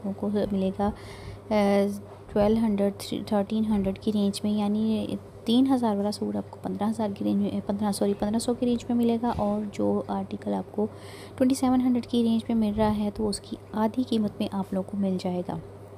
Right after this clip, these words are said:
तो ये सारे आप लोगों के साथ two piece, three piece, embroidered, printed आर्टिकल सब कुछ share किए हैं।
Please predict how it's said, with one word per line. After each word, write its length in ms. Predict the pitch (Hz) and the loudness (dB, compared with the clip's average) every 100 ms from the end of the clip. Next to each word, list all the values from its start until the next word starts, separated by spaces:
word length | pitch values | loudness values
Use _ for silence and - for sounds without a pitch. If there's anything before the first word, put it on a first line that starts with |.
| - - - - - | -18 -18 -18 -16 -6
तो 200 | - 208 | 0 2
ये 140 | 214 214 | 2 2
सारे 300 | 226 226 254 | 4 4 4
आप 80 | 240 | 0
लोगों 220 | - 226 | -4 -4
के 40 | |
साथ 200 | 220 214 | -2 -4
two 240 | 208 202 214 | 0 0 2
piece, 260 | 226 220 | 0 -4
three 220 | - 208 | -2 -2
piece, 340 | 208 220 214 220 | 0 -2 -2 -2
embroidered, 580 | 208 202 202 202 220 208 | -2 0 0 0 -2 -2
printed 580 | - 214 208 226 214 | -2 0 0 0 -2
आर्टिकल 300 | 196 190 202 | -2 -2 0
सब 200 | 196 202 | 0 -2
कुछ 140 | - 220 | -2 -4
share 240 | - 202 | 0 0
किए 160 | 202 214 | 0 0
हैं। 240 | 208 226 | 2 0